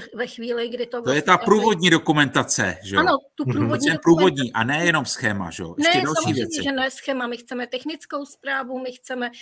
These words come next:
Speaker 1: přesný natočení těch fotovoltaik, to znamená přesný umístění, eh, co se týká budovy, kde to přesně bude, kolik tam bude panelů, jaký příkon těch jednotlivých panelů tam bude,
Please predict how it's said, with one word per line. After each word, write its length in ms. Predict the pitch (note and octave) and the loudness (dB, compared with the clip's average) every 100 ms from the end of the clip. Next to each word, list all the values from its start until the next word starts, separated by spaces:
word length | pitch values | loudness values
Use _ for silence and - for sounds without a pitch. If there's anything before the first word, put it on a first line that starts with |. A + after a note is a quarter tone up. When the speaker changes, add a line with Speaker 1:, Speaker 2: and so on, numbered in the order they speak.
| - | -20
Speaker 1:
přesný 500 | - C4 B3 - B3 | -8 -6 -6 -4 -2
natočení 640 | A#3+ A#3+ C#4+ - D4 C#4 C4+ | -2 -4 -6 -6 -4 -4 -4
těch 180 | C4+ | -8
fotovoltaik, 800 | - B3 C4 B3 A#3+ A#3+ A#3 A#3 | -10 -12 -6 -4 -4 -4 -4 -4
to 100 | A#3 A#3 | -6 -6
znamená 340 | A#3 A#3 A3 | -6 -4 -6
přesný 440 | A3 C4 - B3 | -8 -14 -8 -8
umístění, 760 | B3 A#3+ B3 - C4 B3 A#3+ B3 - - - | -6 -6 -6 -8 -8 -6 -4 -6 -10 -12 -4
eh, 120 | B3 | -4
co 140 | B3 | -4
se 160 | B3+ B3+ | -6 -6
týká 380 | B3+ A#3 A#3 A3 | -8 -8 -2 -2
budovy, 400 | G3+ C4+ C4+ B3+ | -2 -4 0 0
kde 160 | A#3 B3+ | 0 -4
to 120 | D4 | -6
přesně 400 | - C#4 - C4 | -12 -10 -4 -4
bude, 240 | A3+ A#3 | -4 -6
kolik 280 | A3+ B3+ C#4 | -6 -6 -8
tam 200 | - C#4+ | -6 -4
bude 200 | C4 B3 | -4 -6
panelů, 420 | A#3+ A#3 A3+ G#3+ | -8 -6 -6 -6
jaký 380 | G#3 A3+ - C#4+ | -6 -8 -6 -8
příkon 460 | C4+ - B3 A#3+ A#3 | -8 -14 -12 -8 -8
těch 240 | B3 B3 | -8 -6
jednotlivých 560 | A3+ A#3 A3+ G#3+ A#3 - | -6 -6 -8 -8 -6 -6
panelů 360 | A3+ A3 A3 | -6 -6 -6
tam 220 | G#3+ A#3+ G#3+ | -8 -8 -4
bude, 200 | A#3 | -4